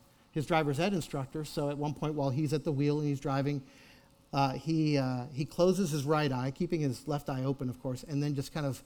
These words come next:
slumps a little bit like that, um, panicking the driver's ed. Guess who didn't pass driver's ed, uh, on that particular go-round, right? From the, imagine the van-, the vantage point from the passenger's seat. It sometimes looks like God's asleep at the wheel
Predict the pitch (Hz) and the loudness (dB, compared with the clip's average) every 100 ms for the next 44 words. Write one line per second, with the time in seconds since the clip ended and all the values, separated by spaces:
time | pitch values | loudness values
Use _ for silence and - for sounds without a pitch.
0 | - - _ - - 170 156 131 156 135 | -20 -20 _ -16 -4 0 0 0 0 0
1 | 127 120 120 127 123 131 123 - - - | 0 0 -4 -4 -4 -4 -6 -10 -20 -14
2 | - 135 131 120 165 170 170 165 143 156 | -6 -2 -2 -2 0 0 0 0 0 -2
3 | 147 143 156 160 196 202 190 190 151 165 | -2 -2 -2 0 2 4 4 2 2 0
4 | 147 - 147 135 139 131 113 - - - | 0 0 -2 0 -2 -4 -6 -12 -20 -12
5 | 135 127 127 135 139 135 135 156 - 135 | -4 -4 -2 -2 -4 -4 -4 -4 -2 -2
6 | 131 123 - - - - 147 135 120 120 | -2 -6 -12 -20 -12 -2 2 2 2 -2
7 | 107 - - - - - 147 147 - - | -4 -10 -20 -20 -14 -6 -4 -4 -8 -20
8 | - - 220 208 185 - 165 135 175 196 | -20 0 4 6 4 -2 -12 -2 2 4
9 | 269 277 254 175 175 185 180 156 151 170 | 4 4 4 4 2 2 -2 0 0 0
10 | 175 - 156 147 139 131 143 143 - 127 | -2 -4 -4 -2 -2 -2 -8 -6 -4 -4
11 | 117 - 117 113 - _ _ _ _ _ | -6 -8 -10 -12 -16 _ _ _ _ _
12 | _ - - _ _ _ _ - - - | _ -20 -20 _ _ _ _ -20 -20 -20
13 | - 170 - 220 233 226 135 170 - 151 | -4 -4 0 0 2 0 2 -2 -2 -4
14 | 135 147 139 131 - 151 143 120 131 165 | -2 -4 -4 -6 -4 -4 -4 -6 -2 -2
15 | 120 | -4